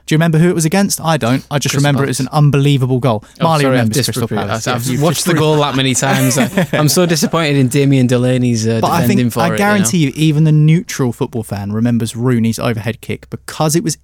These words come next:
Speaker 1: in a derby against Manchester City. That's why I think you need to take the game state into consideration. Although I don't really care.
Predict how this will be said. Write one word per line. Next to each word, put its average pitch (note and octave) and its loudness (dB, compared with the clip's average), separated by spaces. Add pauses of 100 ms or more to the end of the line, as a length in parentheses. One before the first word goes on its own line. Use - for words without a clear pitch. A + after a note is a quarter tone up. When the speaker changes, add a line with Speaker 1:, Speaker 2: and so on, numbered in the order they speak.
Speaker 1:
in D#3+ 2
a D#3 2
derby A#2 -2
against A2+ -4
Manchester A2+ -8
City. A2+ -10
That's - -6
why C3 0
I - -4
think B2 -2 (300)
you A#2+ -2
need B2 2
to B2+ -4
take A#2+ -4
the A#2+ -10
game C#3 2
state B2+ -4
into B2+ -4
consideration. A2+ -2 (420)
Although E3+ 2
I D3+ 2
don't C3+ 0
really C3+ 0
care. A2+ -4